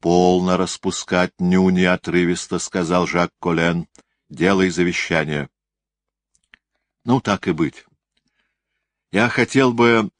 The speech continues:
деньги отдать Гоноре», — отвечал Чистюлька жалобным голосом. «Вот оно что! Ты живешь с вдовой Моисея,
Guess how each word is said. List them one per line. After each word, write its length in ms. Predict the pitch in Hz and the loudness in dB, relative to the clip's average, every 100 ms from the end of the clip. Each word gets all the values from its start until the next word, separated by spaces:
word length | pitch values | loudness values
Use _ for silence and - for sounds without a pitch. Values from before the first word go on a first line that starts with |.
| - _ | -20 _
деньги 440 | - 107 127 113 104 | -2 4 4 4 0
отдать 640 | 101 80 107 107 - - _ _ _ _ _ _ _ _ _ | 0 0 0 0 -4 -18 _ _ _ _ _ _ _ _ _
Гоноре», — 600 | 87 95 110 101 73 - _ _ _ _ _ _ | -2 2 4 2 0 -10 _ _ _ _ _ _
отвечал 560 | 85 82 85 - 87 85 | -8 -4 -4 0 0 0
Чистюлька 800 | - 104 - 107 104 104 92 - _ - | -6 -8 -2 -2 -2 0 0 -2 _ -12
жалобным 560 | 78 82 82 78 82 | -4 0 0 -2 -6
голосом. 480 | 76 76 65 - - _ _ _ _ _ _ _ _ _ _ - | -4 -4 -4 -8 -16 _ _ _ _ _ _ _ _ _ _ -2
«Вот 420 | 151 180 104 - | 2 4 4 0
оно 200 | 71 67 | -8 -8
что! 320 | - 67 64 _ _ _ _ _ _ _ _ _ | -10 -12 -12 _ _ _ _ _ _ _ _ _
Ты 180 | 156 190 | 4 4
живешь 540 | 143 151 185 170 - - | 6 6 6 4 0 -10
с 200 | 98 87 | -10 -8
вдовой 440 | 78 82 110 156 127 | -6 0 2 4 4
Моисея, 800 | 98 90 85 - 123 180 202 | 4 2 0 0 2 4 2